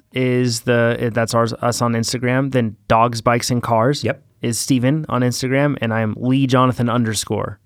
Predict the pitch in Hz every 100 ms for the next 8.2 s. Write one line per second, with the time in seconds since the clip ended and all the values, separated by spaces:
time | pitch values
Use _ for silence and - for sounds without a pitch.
0 | - 107 104 101 - 104 117 - 120 117
1 | - - 120 - - - - - 147 -
2 | 147 147 165 151 156 135 - 135 123 -
3 | 127 127 117 117 113 117 101 95 104 127
4 | 123 123 139 131 127 117 120 - 117 -
5 | 123 117 107 117 113 110 113 110 104 110
6 | 107 104 107 110 107 107 110 101 104 113
7 | 113 104 104 104 101 101 101 - 123 104
8 | 85 -